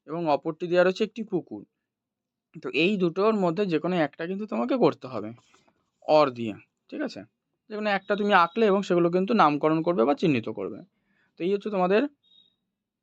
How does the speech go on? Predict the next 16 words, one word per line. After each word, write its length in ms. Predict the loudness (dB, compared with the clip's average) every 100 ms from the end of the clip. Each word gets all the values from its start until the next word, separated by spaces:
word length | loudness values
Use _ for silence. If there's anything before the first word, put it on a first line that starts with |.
| _ _ _ _ _
সম্পূর্ণ 580 | 0 0 0 -6 -4 0 0 0 -4 _ _ _ _ _ _ _ -12
পরিবেশ 300 | -6 -2 -2
বিষয়ের 300 | -4 -8 -8
প্রশ্নপত্র 540 | -8 -8 -8 -6 -6 -6
নিয়ে 160 | -2 0
আলোচনা 300 | 0 0 -2
করলাম। 320 | 2 2 2 0 -8 -20 _ _ _ _
অবশ্যই 420 | -12 -10 -6 -2 0
এগুলো 180 | 2 0
তোমরা 200 | 0 -4
ভালো 200 | -4 -4
করে 140 | -4 -6
প্র্যাকটিস 400 | -4 -8 -10 -14
করো 200 | -6 -4 -4 _ _ _ _ _ -8
এবং 220 | -2 0 -2 -8 _ _ -6
এই 200 | -4